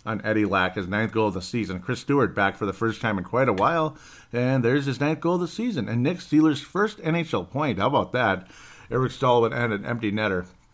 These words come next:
with about a minute and a half remaining. Very exciting, though, to see, uh,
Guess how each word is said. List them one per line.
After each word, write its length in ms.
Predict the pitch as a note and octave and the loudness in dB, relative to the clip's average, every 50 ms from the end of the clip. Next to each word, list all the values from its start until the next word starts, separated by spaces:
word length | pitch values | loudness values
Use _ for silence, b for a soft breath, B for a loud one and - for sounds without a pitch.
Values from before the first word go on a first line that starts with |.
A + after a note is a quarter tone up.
| - - _ _ _ _ | -20 -20 _ _ _ _
with 160 | - C3+ C3 B2+ | -6 -6 -4 -2
about 200 | A#2 A#2 A2 G2+ | 0 2 2 2
a 60 | F#2+ | 2
minute 180 | G#2+ A2 G#2+ | 0 0 0
and 80 | A2 G#2+ | 0 0
a 60 | G#2 | 0
half 280 | G2+ G#2 G2+ G2 - - | 0 0 0 0 -2 -4
remaining. 420 | F2+ F2 F2+ F2+ F#2 F#2 F2+ F2+ B B B B B B B | -4 -4 -4 -2 -2 -4 -6 -8 B B B B B B B
Very 260 | B2+ G3 G#3 G3 E3+ | 0 2 4 6 4
exciting, 440 | C3+ - - - B2+ A#2+ A#2+ A2+ G#2+ | 4 2 2 2 2 2 2 2 0
though, 140 | G#2 G#2 G2+ | 0 0 0
to 80 | G2 | -2
see, 320 | G2 - - A#2+ A2+ G#2+ G#2 | -4 -4 -4 -2 0 0 2
uh, 220 | G2 F#2 F2+ F2+ | 2 2 0 0